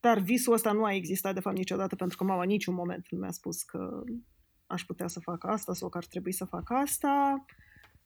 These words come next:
Și a mai fost un fel de vis al tatei, dar mai degrabă pentru că nu avea nici el alte repere, de a lucra într-o bancă. Pentru că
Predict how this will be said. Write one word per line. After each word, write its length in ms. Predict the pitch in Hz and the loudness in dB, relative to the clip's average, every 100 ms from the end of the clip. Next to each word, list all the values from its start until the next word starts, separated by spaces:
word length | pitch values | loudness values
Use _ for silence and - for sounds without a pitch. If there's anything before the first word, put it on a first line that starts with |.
| _ _ | _ _
Și 260 | - - - | -6 -4 2
a 60 | 285 | 4
mai 180 | 277 | 4
fost 340 | 294 - 349 - | 4 2 2 2
un 160 | 294 | 2
fel 320 | 262 - 311 320 | 2 2 4 6
de 120 | 240 | 4
vis 400 | 202 220 294 - | 4 2 0 2
al 240 | 220 190 185 _ _ _ _ - | 0 0 -2 _ _ _ _ -2
tatei, 500 | 226 294 - 302 285 | 2 2 2 2 4
dar 240 | 262 233 | 4 4
mai 260 | 233 226 208 | 4 2 2
degrabă 920 | 208 208 220 247 226 226 226 226 208 - - - - - _ _ _ _ | 0 2 2 2 4 4 4 4 2 0 0 0 0 -20 _ _ _ _
pentru 280 | 226 208 214 | -4 -2 0
că 100 | 208 | 2
nu 140 | 214 | 4
avea 180 | 220 214 | 4 4
nici 260 | 214 208 - | 4 2 2
el 140 | 220 | 2
alte 280 | 208 208 190 | 2 0 -2
repere, 760 | 180 - 240 285 285 262 262 | -4 0 4 4 6 4 2
de 380 | 214 240 254 247 226 | 2 2 2 2 2
a 220 | 226 226 | 0 0
lucra 360 | 214 214 - 240 | 0 -2 0 0
într-o 240 | 226 233 | 2 0
bancă. 380 | 208 180 175 - - - - - - - - | 0 -2 -4 -12 -20 -20 -20 -20 -20 -14 -2
Pentru 220 | 190 185 | -2 0
că 220 | 202 190 | 0 0